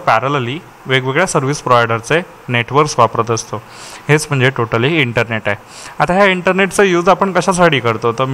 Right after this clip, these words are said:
electronic mails, mails send करण्यासाठी, mail through communication करण्यासाठी. आपण YouTube-वरती एखाद्या चॅनलवरच्या videos find out करतो,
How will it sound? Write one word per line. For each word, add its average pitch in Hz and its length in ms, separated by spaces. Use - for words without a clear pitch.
electronic 151 460
mails, 120 400
mails 160 340
send 123 200
करण्यासाठी, 117 480
mail 127 260
through 139 160
communication 139 500
करण्यासाठी. 113 480
आपण 117 300
YouTube-वरती 135 540
एखाद्या 147 280
चॅनलवरच्या 147 600
videos 147 420
find 127 240
out 113 180
करतो, 110 340